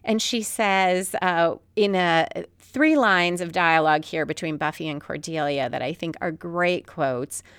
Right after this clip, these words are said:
Cordelia says, "You're really campaigning for Bitch of the Year, aren't you?" And Buffy says, "As defending champion, you nervous?" Cordelia says, "I can hold my own." But she goes on to say she and Buffy aren't really friends,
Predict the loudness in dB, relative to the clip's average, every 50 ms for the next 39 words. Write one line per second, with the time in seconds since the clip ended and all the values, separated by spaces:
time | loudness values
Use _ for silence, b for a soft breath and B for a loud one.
0 | b b b 2 2 4 4 4 4 4 4 2 2 0 -2 -2 -2 0 0 0
1 | 0 0 0 -2 -4 -8 -14 b b b b b 2 2 2 4 4 4 6 6
2 | 4 4 2 -2 -2 0 0 -2 -2 0 -2 -4 -4 -4 -6 -6 -4 -2 -4 -4
3 | -4 -4 -8 -6 -6 -6 -6 -4 -2 0 2 4 4 4 4 4 2 0 -2 -2
4 | -4 -4 -2 -2 -2 -2 -4 -6 -8 -10 _ _ -2 0 2 4 4 2 4 2
5 | 0 0 2 0 0 0 0 0 -4 -8 _ -2 -2 0 0 -2 -2 -4 -6 -2
6 | -2 -2 -2 -2 -4 -4 -6 -4 -4 -2 -2 -2 -4 -4 -4 -4 -4 -4 -4 -4
7 | -2 0 0 0 2 0 0 0 0 0 2 2 2 2 0 -4 -8 -12 -16 b
8 | b b b -4 -4 -2 0 0 2 2 2 2 0 0 0 0 0 0 0 -2
9 | -4 0 0 0 0 0 0 -2 0 0 -2 -4 -4 -4 -6 -6 -6 -6 -8 -8
10 | -10 -12 -12 -12 -14 -14 _ _ -2 -2 -2 0 -2 -4 -4 -4 -2 0 2 2
11 | 4 4 2 2 2 0 -2 -2 -2 -4 -4 -6 -8 -8 -10 -8 -4 -4 -2 0
12 | 0 0 0 -2 -2 -4 -2 0 2 2 4 4 2 2 2 -2 -4 0 0 0
13 | 0 2 0 2 2 2 0 0 0 0 0 0 0 0 -4 -6 -6 -8 -8 -10
14 | -14